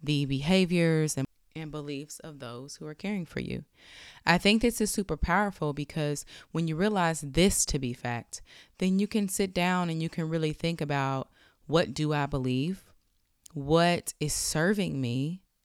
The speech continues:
from these beliefs and what is not?" Many of our beliefs actually cause the limiting beliefs that keep us from achieving our goals, keep us from setting goals,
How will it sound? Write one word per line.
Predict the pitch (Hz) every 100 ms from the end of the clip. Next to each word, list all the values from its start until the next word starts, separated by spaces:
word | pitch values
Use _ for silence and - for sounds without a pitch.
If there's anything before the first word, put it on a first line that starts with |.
| _ _ -
from | 147 143
these | 139
beliefs | - 135 131 127 139
and | - 151
what | 156 156
is | 139
not?" | 139 135 131 - _ _ _ - - -
Many | 156 180 190
of | 170
our | 156
beliefs | 147 139 147 160 - - - _ _ _ -
actually | 160 - - 156 143
cause | - - 156 156 139 127 131 - - _ - - _ -
the | 143
limiting | 143 165 165 147 147 131 120 127 -
beliefs | 135 139 139 131
that | - 131
keep | - 135
us | 131 127 -
from | - 131 127 131 -
achieving | 151 - 123 135 135
our | 139
goals, | 160 170 127 127
keep | - 165
us | 151 -
from | 156
setting | - - 165 147 139
goals, | 123 123 127